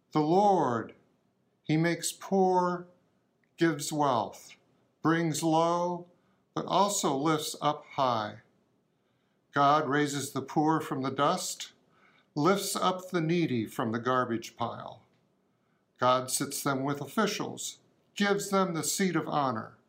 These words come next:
The pillars of the earth belong to the Lord. He set the world on top of them. God guards the feet of his faithful ones, but the wicked die in darkness,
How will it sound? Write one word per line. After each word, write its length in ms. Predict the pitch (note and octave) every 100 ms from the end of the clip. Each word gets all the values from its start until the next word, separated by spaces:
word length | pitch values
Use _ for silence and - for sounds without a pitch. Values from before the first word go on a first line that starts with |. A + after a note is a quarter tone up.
| _ _ _ _ _ _ _ _ _ _
The 80 | -
pillars 480 | B2+ G3+ A3 G3+ G3
of 120 | F#3
the 160 | F3 E3
earth 360 | D#3+ D3+ -
belong 580 | D#3 C3+ C#3 C#3 C#3 C3
to 120 | C3+
the 120 | B2 B2
Lord. 540 | A#2+ A2+ G2+ G2 - _ _ _ _ _
He 180 | - F#3
set 380 | - G#3 F#3+ -
the 80 | D#3+
world 480 | D3+ D#3+ D#3 D3+ D3+
on 220 | C3+ B2+
top 340 | - C#3+ B2+
of 140 | A2 -
them. 180 | - - _ _ _ _ _ _ _ _ _ _ _ _ -
God 460 | C3+ C#3 D3+ C3
guards 500 | C3+ C#3 D3 D3 -
the 100 | C#3
feet 360 | - D#3+ D#3+ D#3
of 120 | C#3+
his 160 | C3 -
faithful 500 | D#3+ D#3 D#3 E3 D#3
ones, 540 | E3+ F3 F3+ F3+ - _ _ _ _ _ _
but 160 | B2+ -
the 60 |
wicked 520 | A2+ C#3+ D3 E3 -
die 380 | - A#2+ B2 B2
in 200 | A#2+ A#2
darkness, 760 | A#2 G#2+ G#2 - G#2+ - -